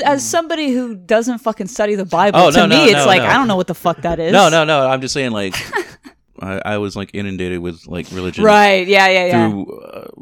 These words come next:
Speaker 2: through my entire childhood and all that. But that was one of the stories that, I, I don't know, I really liked because,
Speaker 1: Sure.
Speaker 2: you know,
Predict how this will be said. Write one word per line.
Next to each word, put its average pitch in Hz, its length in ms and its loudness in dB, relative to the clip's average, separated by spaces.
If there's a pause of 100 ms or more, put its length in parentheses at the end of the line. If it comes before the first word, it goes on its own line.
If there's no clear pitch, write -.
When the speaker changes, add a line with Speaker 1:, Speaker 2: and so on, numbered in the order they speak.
(240)
Speaker 2:
through 233 140 -8
my 233 120 -6
entire 123 300 -6
childhood 87 420 -6
and 87 140 -10
all 85 120 -8
that. 85 300 -10
But 92 300 -4 (140)
that 98 160 -6
was 95 480 -12
one 92 160 -16
of 87 80 -14
the 90 60 -16
stories 87 500 -12
that, 82 240 -12 (560)
I, 87 260 -16
I 90 60 -12
don't 92 80 -12
know, 110 80 -8
I 85 80 -10
really 92 220 -8
liked 101 280 -10
because, - 220 -10
Speaker 1:
Sure. 359 80 0
Speaker 2:
you 101 120 -2
know, 92 120 -8